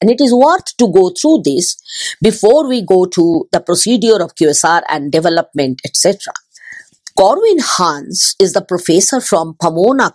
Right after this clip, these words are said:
College, is, and his co-workers were the first group of people in nineteen sixty-two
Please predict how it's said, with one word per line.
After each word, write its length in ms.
College, 500
is, 320
and 320
his 160
co-workers 1000
were 180
the 120
first 500
group 220
of 180
people 540
in 160
nineteen 340
sixty-two 840